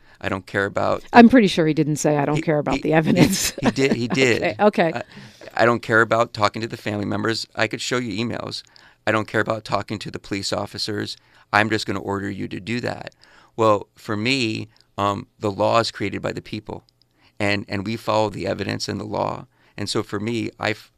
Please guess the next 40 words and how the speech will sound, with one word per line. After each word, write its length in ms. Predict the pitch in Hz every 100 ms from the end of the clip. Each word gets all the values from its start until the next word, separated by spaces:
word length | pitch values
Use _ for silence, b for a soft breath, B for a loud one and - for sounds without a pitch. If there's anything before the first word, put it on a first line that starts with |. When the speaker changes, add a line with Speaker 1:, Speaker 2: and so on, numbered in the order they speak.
| -
Speaker 1:
I'm 140 | 107
gonna 180 | 113 117
fight 260 | - 90 -
for 80 |
that 160 | 104 107
four-year-old 440 | - - - 117
little 180 | 113 113
girl, 340 | 113 120 143 -
and 120 | 113
I 40 | 113
refuse 400 | 110 - 110 110
to 80 |
follow 260 | - 101 104
his 100 | 107
policies. 640 | - 113 131 - - - - b b
I 100 | -
had 80 | 120
another 320 | 110 107 113
case 360 | 135 117 117 110
of 160 | 98 104
a 200 | 101 -
ten-year-old 460 | - 107 107 107
boy 180 | 104 107
named 140 | 107 -
Speaker 2:
But, 140 | 254
but, 60 | 247 254
Speaker 1:
Anthony 60 |
Speaker 2:
but, 180 | - 240
but, 200 | 247 214
but 120 | 247
Speaker 1:
Avalos. 40 | 226
Speaker 2:
before 240 | - 285
you 120 | 269
go 200 | 226 233
into 220 | 226 214 208
the 100 | 190
next 300 | 185 180 -
case, 460 | 226 208 175 -
Speaker 1:
Mm. 160 | 127 131
Speaker 2:
um, 280 | 190 180